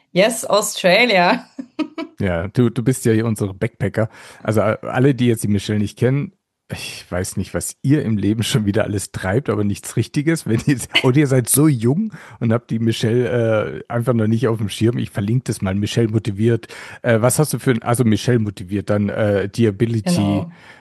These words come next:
Speaker 2: Ähm, das sind so die, die Schlagwörter. Und
Speaker 1: Genau.
Speaker 2: sie, du bist so die Kranke, die halt einfach immer vorhat, anstatt eine Woche oder zwei,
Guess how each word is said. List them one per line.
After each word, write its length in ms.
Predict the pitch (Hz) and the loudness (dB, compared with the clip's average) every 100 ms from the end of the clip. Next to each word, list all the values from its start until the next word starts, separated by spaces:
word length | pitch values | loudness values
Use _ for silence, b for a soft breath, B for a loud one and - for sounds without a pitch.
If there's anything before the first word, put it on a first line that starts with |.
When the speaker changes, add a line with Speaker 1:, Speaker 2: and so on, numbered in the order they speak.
| B - | B 0
Speaker 2:
Ähm, 380 | 107 98 98 95 - | 2 2 0 -4 -2
das 160 | 110 | 0
sind 140 | 110 101 | 2 0
so 80 | |
die, 160 | 90 98 | 0 0
die 120 | 95 | -2
Schlagwörter. 840 | - 85 85 - 85 87 76 - 101 B B B | -4 -2 -2 -2 -4 -4 -8 -8 -12 B B B
Und 360 | - 196 254 - 185 | 2 2 0 -8 -18
Speaker 1:
Genau. 320 | - 185 156 151 | 0 0 2 -2
Speaker 2:
sie, 140 | - - _ _ - | -2 -4 _ _ -4
du 80 | |
bist 200 | 131 180 | 0 2
so 100 | - | 2
die 200 | 143 123 | 0 0
Kranke, 400 | - - 123 - | -2 -2 0 0
die 200 | 131 123 | 0 2
halt 120 | 117 123 | 2 0
einfach 260 | 110 135 | 0 0
immer 240 | 120 117 113 | 0 0 -2
vorhat, 420 | - 110 113 107 | 0 0 2 0
anstatt 280 | 101 - 101 | -4 -6 -4
eine 160 | 113 98 | -4 -2
Woche 300 | 104 - 127 | -4 0 -2
oder 200 | 104 98 | -2 -6
zwei, 460 | - 95 113 156 | -4 0 2 0